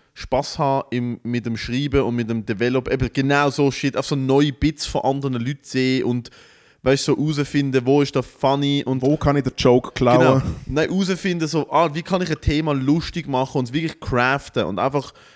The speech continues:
Speaker 1: nicht müssen lustig sein, weil ich zweihundert Franken dafür bekomme in irgendeiner Spunte, sondern einfach so, Alter, ich gehe an den Mic, wenn Scheiße ist, ist Scheiße, ist mir egal.
Speaker 2: Also ich muss ganz ehrlich sagen, ich find's schon, und es, äh, sagen noch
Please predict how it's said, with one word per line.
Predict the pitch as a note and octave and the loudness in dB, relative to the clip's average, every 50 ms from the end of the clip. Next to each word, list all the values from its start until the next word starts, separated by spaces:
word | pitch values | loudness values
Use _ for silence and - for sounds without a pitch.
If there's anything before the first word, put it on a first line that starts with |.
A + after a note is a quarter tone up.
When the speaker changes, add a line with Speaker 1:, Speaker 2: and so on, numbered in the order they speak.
| _ - | _ -6
Speaker 1:
nicht | B2 C3+ D3+ D#3+ - - | -2 0 0 0 -2 -4
müssen | B2+ C3 C3 C3+ C#3 C#3+ D3 D#3+ E3+ E3+ E3 D3+ D3+ D3+ C#3+ C#3+ C#3 B2+ | -6 -4 -4 -4 -2 -2 0 2 2 2 2 2 2 2 2 2 2 2
lustig | C3+ C#3 D3 C#3 - - D3 C#3 - | 0 0 0 0 -4 -6 -8 -8 -8
sein, | - - A2+ A2+ A#2+ B2+ C#3 C#3 _ _ _ _ _ _ _ _ _ _ _ _ - A2 | -6 -6 -4 -2 -2 -2 -4 -6 _ _ _ _ _ _ _ _ _ _ _ _ -8 -2
weil | A2+ B2+ B2+ B2+ | 0 0 2 2
ich | C3 - - | 0 -2 -4
zweihundert | - - C3+ C3+ C#3 C3+ B2+ | -4 -2 0 0 0 -2 -4
Franken | - - A#2+ B2+ C#3 C#3+ C#3+ | -6 -6 -6 -4 -4 -6 -8
dafür | C3+ C3+ - D3 C#3 | -10 -6 -2 -2 -2
bekomme | A#2+ C3+ - - - C3 B2+ C3 B2+ | -2 -4 -6 -4 -2 -2 -2 -2 -2
in | A#2+ | -2
irgendeiner | B2 B2+ B2 A#2 A#2 A2+ | -2 -2 -2 -2 -2 -4
Spunte, | A2+ - - - C3+ C3+ C#3+ C#3+ - B2+ | -4 -4 -2 -2 -2 0 -2 -4 -6 -6
sondern | A#2 C3+ B2 A#2+ A2+ | -6 -4 -4 -2 -2
einfach | A#2+ C3 - | -4 -4 -4
so, | - C#3 | -2 -2
Alter, | A2+ C3 C3+ | 0 0 -2
ich | C3+ | -4
gehe | - C3+ | -6 -6
an | C3+ C3 | -4 -4
den | C3 B2 | -4 -2
Mic, | B2 A#2+ B2+ C#3 B2+ | -2 -2 -2 -4 -4
wenn | B2 A#2 | -6 -8
Scheiße | - - - C#3+ F3 F#3+ F#3 D3 | -6 -4 -2 -2 -2 -4 -4 -8
ist, | B2+ A#2+ | -10 -10
ist | A2+ | -10
Scheiße, | - - A2 A2 A#2+ G#2+ | -8 -6 -6 -6 -6 -8
ist | G#2 G#2+ | -10 -10
mir | G#2+ F#2+ | -8 -8
egal. | F2+ E2+ F2+ E2 C#2+ - - - - - | -8 -8 -8 -10 -10 -12 -14 -14 -6 -2
Speaker 2:
Also | C3 C3 D3 | 2 4 4
ich | E3 | 4
muss | F3 E3+ D3+ - | 4 4 2 2
ganz | - D3 C#3 C3+ - | 0 -2 -2 -2 -2
ehrlich | C3 A#2+ A#2+ - | -4 -4 -4 -4
sagen, | - A#2 G#2 A2 - - | -4 -6 -6 -6 -6 -2
ich | C3 C3+ C3+ - | 0 0 0 0
find's | - C3 A#2 A2 G#2+ - | -2 -4 -6 -6 -6 -8
schon, | - - A2+ G#2+ G#2 G#2 G#2 G#2 G2+ - _ _ _ | -8 -4 -2 0 0 0 0 0 -2 -4 _ _ _
und | - G2+ G#2+ G#2 | -6 -6 -4 -4
es, | G2 - - - - - | -6 -8 -10 -14 -16 -14
äh, | - G#2 A2 G#2 G2+ G2+ G2+ G2 G2 G2 G2 G2+ | -10 -8 -6 -6 -6 -6 -6 -6 -6 -6 -6 -6
sagen | G2 - A#2 G#2+ G#2 A2 | -6 -6 -6 -6 -4 -4
noch | A2 G#2+ | -4 -2